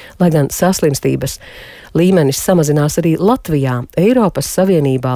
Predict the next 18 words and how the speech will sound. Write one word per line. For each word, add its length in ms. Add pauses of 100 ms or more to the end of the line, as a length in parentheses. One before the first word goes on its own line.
Latvija 400
atrodas 560
trešajā 640
vietā. 380 (920)
Pat 240
laban 400
visaugstākais 880
saslimstības 640
līmenis 480
ir 80
Lietuvā, 540 (420)
bet 160
zemākais – 640 (100)
Maltā. 540 (2750)
Vasarā 540 (180)
ceļotājiem 960 (400)
būs 320
jāpavada 640